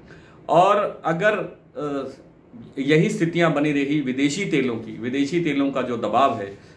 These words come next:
उसके कारण आज केएलसी काफ़ी कमज़ोर रहा और सौ रिंगिट तक, तक जो सितंबर अनुबंध है, सितंबर कॉन्ट्रैक्ट है,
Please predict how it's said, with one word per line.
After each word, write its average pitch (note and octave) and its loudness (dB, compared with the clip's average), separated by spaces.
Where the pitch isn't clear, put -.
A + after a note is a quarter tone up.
उसके B2+ -2
कारण D3 2
आज C#3 0
केएलसी C#3+ -2
काफ़ी B2+ -4
कमज़ोर B2 -6
रहा B2 -4
और C3 2
सौ C#3 -4
रिंगिट B2+ -2
तक, C#3 0
तक - -4
जो B2 -4
सितंबर C3 -2
अनुबंध A#2 -4
है, A2 -4
सितंबर A#2+ -2
कॉन्ट्रैक्ट A2+ -6
है, G#2+ -8